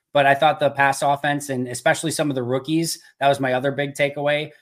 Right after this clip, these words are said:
Like, even the rookies that did play on defense, like Carrington Valentine, Carl Brooks,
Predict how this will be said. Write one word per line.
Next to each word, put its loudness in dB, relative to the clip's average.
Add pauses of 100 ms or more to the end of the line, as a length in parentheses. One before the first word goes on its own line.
(120)
Like, -6
even 0
the -2
rookies -4
that -4
did -4
play -2
on -2
defense, -4
like -4
Carrington -4
Valentine, -4
Carl 2
Brooks, -2